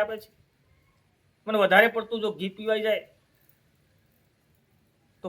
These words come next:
ફ્રૂટ પોઈઝન થઈ જાય છે. એવી જ રીતે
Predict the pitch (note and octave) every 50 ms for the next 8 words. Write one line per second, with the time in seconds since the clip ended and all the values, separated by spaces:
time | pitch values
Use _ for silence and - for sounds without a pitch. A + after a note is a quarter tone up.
0 | F3+ - F#3+ G3+ G3+ G3 G3 G3 G3 F#3+ G#3 G#3+ G#3+ G#3 G#3 G#3+ G#3+ A3 G#3+ G#3
1 | - - _ _ _ _ _ _ _ _ _ _ _ _ _ _ - _ _ _
2 | _ C4 _ _ _ _ D#4+ D4+ _ _ _ - - - - - - - _ _
3 | _ _ _ _ _ - - - - A3 C#4 D4 D4 D#4 D4 A#3+ C#4+